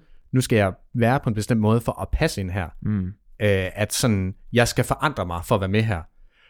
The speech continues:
Speaker 1: For jeg tror først, det er sådan, altså, jeg tror, jeg tror helt sikkert, vi skal forandre os, og det var sådan noget med fornyelse i Kristus og sådan noget. Men jeg tror på en eller anden måde, at vi er nødt til at komme til det punkt, hvor sådan, nej, jeg skal faktisk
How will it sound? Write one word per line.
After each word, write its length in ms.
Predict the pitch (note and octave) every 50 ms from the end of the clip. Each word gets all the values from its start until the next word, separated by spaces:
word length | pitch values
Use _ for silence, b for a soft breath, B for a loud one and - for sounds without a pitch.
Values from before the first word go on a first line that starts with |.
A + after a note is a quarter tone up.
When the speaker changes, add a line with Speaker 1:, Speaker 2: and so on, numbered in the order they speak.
| - -
Speaker 1:
For 60 | -
jeg 100 | A#2 A2+
tror 180 | - - F#3 D#3
først, 280 | - C#3+ C#3+ C#3 - -
det 40 |
er 40 | A#2
sådan, 400 | - - C#3 A#2+ G#2+ G2 F#2 F#2 - _ _ _ _ _ _ _ _ _ _ _ -
altså, 160 | A#2 G2+ A2
jeg 80 | G#2 -
tror, 240 | - F3+ E3 A#2 - - - - -
jeg 100 | A#2+ A2
tror 140 | - - F3 D#3
helt 240 | F#3 F#3 A#2+ F#2+
sikkert, 300 | - - G2 F#2+ - - - _ _ G2+ A2+ G#2
vi 60 | G2
skal 180 | - - G2
forandre 280 | - G2 G#2+ A#2 F#2+ E2
os, 120 | E2 -
og 80 | F2+ F2 - _ _ G#2 G2+ -
det 100 | A2 A2
var 80 | G2
sådan 120 | F2 G2 F#2
noget 140 | F#2 F#2
med 80 | F#2 F2
fornyelse 400 | - - G#2 A2 G#2+ - - F2+
i 20 |
Kristus 400 | - - C3 D3+ - - F2+ E2+
og 40 | - -
sådan 80 | - G#2
noget. 160 | G2 G2+ G2+ b b b b b b b
Men 80 | - A2
jeg 80 | A2+ -
tror 120 | - F3+
på 40 | C3+
en 40 | D#3+
eller 120 | D#3+ D3
anden 100 | C3+ B2+
måde, 180 | B2 B2 C3+ C3+
at 60 | A#2+
vi 40 | A2+
er 20 | A2+
nødt 160 | C3 C#3 B2+
til 80 | - B2
at 60 | -
komme 160 | - B2 -
til 80 | - A#2+
det 60 | A2
punkt, 160 | - C#3+ B2
hvor 60 | G2 G2
sådan, 160 | - A2+ G2+
nej, 140 | G#2+ B2+ D3+ B2+
jeg 80 | B2
skal 160 | - - A#2+ -
faktisk 260 | B2+ A#2+ A#2 -